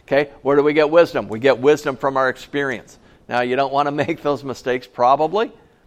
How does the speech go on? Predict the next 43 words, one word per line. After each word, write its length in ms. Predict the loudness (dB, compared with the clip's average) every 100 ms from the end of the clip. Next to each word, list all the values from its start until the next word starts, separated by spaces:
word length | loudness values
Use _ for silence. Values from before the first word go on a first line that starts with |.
| _ -4
However, 420 | 4 6 6 2
God 340 | 4 6 6 4
gives 180 | 2
us 160 | 2 0
the 120 | -4
freedom 340 | -2 -2 -2 -6
to 120 | -8
do 160 | -6 0
that. 240 | 0 -2 -18 -4
And 240 | 0 2
he 140 | 0 -2
doesn't 520 | 4 4 4 0 -2
abandon 760 | -4 -4 -2 -2 -2 -2 -2 0
us 240 | 0 -2 -8
in 260 | -8 -4 -2
that, 260 | -2 -2
because 340 | -8 -2 -4 0
what 220 | -2 -2
does 160 | -8
he 100 | -8
do? 360 | -6 -2 -2 -2 -12 _ _ -10
He 160 | -6
wants 380 | -2 -2 -2 -4
to 180 | -6 -6 -10 _ _
nurture 640 | -12 -6 -4 -6 -10 -14 -14
us. 220 | -16 -14
He 100 | -8
wants 280 | -2 -2 -2
to 100 | -8
care 180 | -4 -4
for 140 | -4
us. 100 | -10
He 60 | -10
wants 220 | -8 -8
to 40 | -6
guide 380 | 2 4 2
us, 160 | -2 -8
advise 540 | -8 -4 2 2 2 -8
us, 120 | -10 -6
and 220 | -4 -2
watch 340 | 0 0 -4 -4
over 580 | 0 0 0 -2 -4 -4
us. 500 | -4 -4 -8 -20